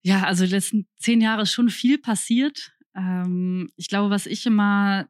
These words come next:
sehr eindrücklich und auch herzerwärmend finde, wenn wir zum Beispiel unser, ähm, jährliches Sportfest, ähm, Sommerfest auf der Domwiese machen. Da, ähm, kommen immer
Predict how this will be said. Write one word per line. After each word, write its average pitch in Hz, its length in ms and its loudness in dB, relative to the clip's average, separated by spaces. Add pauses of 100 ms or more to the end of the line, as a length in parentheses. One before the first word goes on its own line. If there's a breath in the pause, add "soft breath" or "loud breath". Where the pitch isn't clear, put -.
(140)
sehr 190 360 0
eindrücklich 214 640 -2
und 190 280 -2
auch - 600 -6
herzerwärmend 202 760 -2
finde, 196 540 0
wenn 185 300 0
wir 180 460 0 (540 loud breath)
zum - 140 -4
Beispiel 190 280 0
unser, 180 800 2
ähm, 170 380 -2
jährliches 185 500 -2
Sportfest, - 760 -4
ähm, 170 300 -2
Sommerfest 190 580 -2
auf - 120 -12
der 175 120 -4
Domwiese 160 500 -2
machen. 151 520 -6
Da, 165 600 -2
ähm, 165 580 -4
kommen 190 320 0
immer 185 400 0